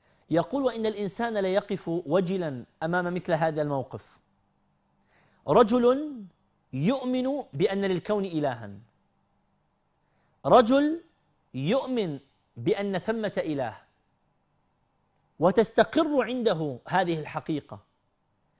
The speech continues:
فيقر بالعبودية لهذا الإله، ولكنه يتوقف في أمر العبادة، لأنه يعلم أن إلها كهذا ينبغي أن يعبد بطريقته هو، لا بطريقتي أنا المخلو-، المخلوق."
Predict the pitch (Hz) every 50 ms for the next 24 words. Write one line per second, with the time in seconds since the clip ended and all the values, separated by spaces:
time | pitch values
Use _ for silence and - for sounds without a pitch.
0 | _ _ _ - - 208 233 233 214 - - 294 339 320 330 294 262 226 220 208
1 | 208 190 202 208 175 214 240 247 214 - 208 208 202 185 175 190 190 180 180 185
2 | 175 170 165 180 185 160 156 160 160 160 151 - - 190 190 170 160 175 175 170
3 | 160 - 160 185 254 254 - - - 208 - - - 175 185 185 180 175 170 160
4 | 143 127 147 143 160 180 180 160 139 135 117 - - _ _ _ _ _ _ 135
5 | 147 175 190 196 208 214 214 180 180 208 208 208 240 262 208 233 233 226 214 190
6 | 170 147 131 - _ _ _ _ _ - 180 202 202 208 214 202 202 208 226 262
7 | 269 240 254 247 - - 226 196 185 214 214 208 196 190 190 185 196 214 214 190
8 | 202 190 208 202 196 196 196 233 214 202 196 208 190 214 202 202 - - 208 208
9 | 202 - - 233 220 - 233 214 214 214 202 180 247 285 294 294 311 311 - -
10 | _ _ - 143 190 233 262 214 220 - 190 185 196 190 190 185 175 - 180 185
11 | 175 175 165 156 151 147 135 - 143 135 - - 131 - - 135 135 135 131 -
12 | - 123 104 - _ _ -